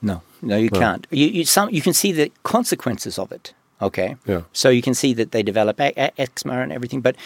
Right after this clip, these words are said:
Speaker 1: these children, I mean, they're asymptomatic when you measure them, and you can see, you can measure. It's actually a Swedish technique that was developed ori-, or initially to, to measure the skin barrier, um, uh, by, in Linköping, and, and, uh,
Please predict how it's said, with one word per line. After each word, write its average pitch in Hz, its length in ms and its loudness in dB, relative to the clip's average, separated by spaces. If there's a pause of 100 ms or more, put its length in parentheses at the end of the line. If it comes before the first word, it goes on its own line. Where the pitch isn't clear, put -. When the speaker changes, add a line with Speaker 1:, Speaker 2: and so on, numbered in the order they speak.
(420)
Speaker 1:
these 139 180 0
children, 151 460 4
I 120 100 2
mean, 123 140 4
they're 117 200 6
asymptomatic 123 880 2
when 107 160 0
you 104 80 0
measure 127 320 4
them, 104 300 -8
and 113 260 0
you 110 200 -6
can 117 160 0
see, 139 520 2
you 120 200 -4
can 113 200 -2
measure. 123 440 0 (280)
It's 156 120 2
actually 233 280 2
a 139 60 4
Swedish 143 400 4
technique 120 480 0
that 131 120 -6
was 120 140 -4
developed 117 540 2
ori-, 120 240 0
or 117 100 0
initially 120 640 0
to, 113 280 -2 (380)
to - 120 2
measure 139 500 4
the 110 140 0
skin 104 380 -2
barrier, 104 480 0 (520)
um, 110 380 2 (120)
uh, 110 380 2 (160)
by, 120 400 0
in 110 300 0
Linköping, 123 720 0
and, 123 340 2
and, 117 420 2
uh, 110 160 2